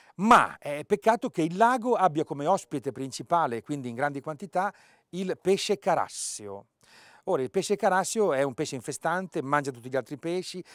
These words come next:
è pieno di lische e di spine, e più o meno è come il, il, il, il pesce gatto. Allora,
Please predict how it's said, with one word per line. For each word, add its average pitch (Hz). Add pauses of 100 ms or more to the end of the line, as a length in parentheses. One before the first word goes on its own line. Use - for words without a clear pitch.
(120)
è 143
pieno 160
di 143
lische 160
e -
di 139
spine, 208 (260)
e 143
più 165
o 226
meno 208
è 175
come 165
il, 147
il, 131 (180)
il, 165
il 202
pesce 165
gatto. 104
Allora, 143